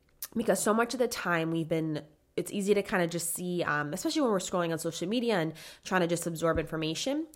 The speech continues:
it's easy to just kinda see, "Okay, change your mindset on this situation, make a new goal to yourself, think positive, um, you know, back yourself up, it's gonna be great, you're gonna get it done." That's great, that's great. That's literally only addressing about five percent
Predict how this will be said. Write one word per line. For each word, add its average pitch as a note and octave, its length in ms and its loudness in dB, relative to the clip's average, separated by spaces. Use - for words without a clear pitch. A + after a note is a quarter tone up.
it's G#3 180 2
easy B3+ 220 0
to C4+ 140 0
just G#3+ 240 -2
kinda G#3+ 200 -2
see, F#3 220 -4
"Okay, - 340 0
change A#3+ 280 -4
your C#4 100 0
mindset G3+ 320 0
on F3+ 80 2
this F3+ 140 0
situation, D#3+ 640 -2
make G3+ 240 2
a A#3+ 40 0
new A3 120 4
goal F3+ 220 0
to F3+ 120 -6
yourself, D#3+ 640 0
think A#3 240 0
positive, D#3+ 720 2
um, D#3 540 4
you G#3+ 80 2
know, F3 100 6
back G3+ 260 8
yourself G3+ 380 2
up, D#3 220 4
it's - 100 -10
gonna E3 140 0
be E3 100 0
great, D3+ 240 2
you're D#3 80 0
gonna D3+ 140 0
get C#3 120 0
it C#3+ 80 0
done." C#3+ 260 0
That's C4 200 2
great, D3+ 400 2
that's G3 180 -2
great. D#3+ 380 2
That's G3+ 200 0
literally A3 260 4
only G#3+ 220 2
addressing E3+ 400 0
about D3 220 4
five D#3 200 2
percent - 540 -8